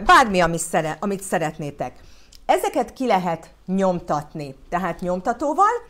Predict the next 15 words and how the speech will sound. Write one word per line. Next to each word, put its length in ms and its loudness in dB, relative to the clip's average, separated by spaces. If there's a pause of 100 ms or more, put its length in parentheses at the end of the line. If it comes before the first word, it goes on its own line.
(160)
és 180 -4
akkor 220 2
úgy 260 -4
ugye 160 -2
alátenni, 720 0 (240)
tehát 200 -2
ugye 160 2
a 60 4
papírt 420 0
el 160 -2
tudjuk 280 -10
forgatni, 720 2
de 100 4
akár 680 4 (420)
így 400 -2